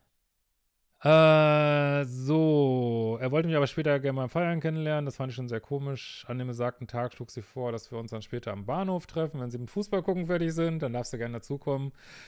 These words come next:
Du Aschenputtel, ähm, so, das wäre so gegen zehn gewesen, weil ich nicht zu spät sein wollte, habe ich einen Zug früher genommen.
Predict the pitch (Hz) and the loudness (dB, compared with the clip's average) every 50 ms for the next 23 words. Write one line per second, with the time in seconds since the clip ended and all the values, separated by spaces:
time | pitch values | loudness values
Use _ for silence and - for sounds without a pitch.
0 | - - _ _ - - 156 170 151 170 - - 190 170 160 180 190 185 190 190 | -20 -20 _ _ -6 -2 0 4 4 4 4 4 0 2 4 6 6 8 8 8
1 | 190 190 - - 156 156 160 160 160 160 160 156 160 160 156 151 147 151 - _ | 6 6 4 4 4 6 6 6 4 4 2 0 0 -2 -2 -2 -4 -6 -10 _
2 | _ _ - - - _ _ - 135 131 143 151 147 139 135 - 147 147 147 147 | _ _ -20 -20 -20 _ _ -8 -2 2 4 4 4 4 2 0 0 0 2 4
3 | 151 147 143 139 135 143 143 143 143 139 143 139 139 139 131 - _ _ - 135 | 4 4 4 2 2 2 2 4 4 6 6 4 2 0 -4 -12 _ _ -8 -4
4 | 143 135 139 131 - 175 165 156 160 160 143 147 147 147 139 143 127 123 120 123 | -4 -4 -4 -4 -2 -2 -2 0 -2 -2 -2 0 -2 -2 -2 -4 -4 -4 -4 -4
5 | 123 - 131 - - 131 - - 143 139 - 139 127 127 127 131 131 123 120 120 | -4 -6 -8 -8 -8 -10 -6 -4 -4 -4 -4 -6 -6 -4 -4 -4 -4 -4 -6 -8
6 | 123 - 131 123 123 123 - 147 131 - - 151 151 151 147 143 143 143 143 143 | -8 -8 -8 -8 -8 -6 -8 -8 -8 -6 -6 -2 0 0 0 0 -2 -4 -4 -6